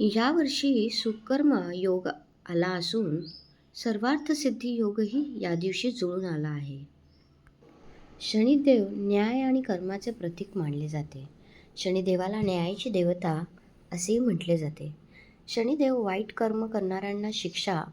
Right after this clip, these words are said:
आणि चांगले कर्म करणा-, करणाऱ्यांना आशीर्वाद देतो. शनिदेव आहेत सूर्यदेवतांचे पुत्र. शनी महाराज सेवेने तृप्त होतात,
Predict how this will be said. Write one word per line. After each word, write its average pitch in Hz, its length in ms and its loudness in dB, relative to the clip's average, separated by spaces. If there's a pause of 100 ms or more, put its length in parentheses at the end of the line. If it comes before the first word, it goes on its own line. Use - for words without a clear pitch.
आणि 185 140 0
चांगले 180 380 0
कर्म 190 280 -2
करणा-, 175 360 -4 (420)
करणाऱ्यांना 170 800 0
आशीर्वाद 208 580 -4
देतो. 151 280 -4 (340)
शनिदेव 262 600 -2
आहेत 214 360 -2
सूर्यदेवतांचे 190 1080 -6
पुत्र. 165 360 -8 (3000)
शनी 247 280 0
महाराज 262 480 0
सेवेने 214 580 -2
तृप्त 202 400 -8
होतात, 170 420 -2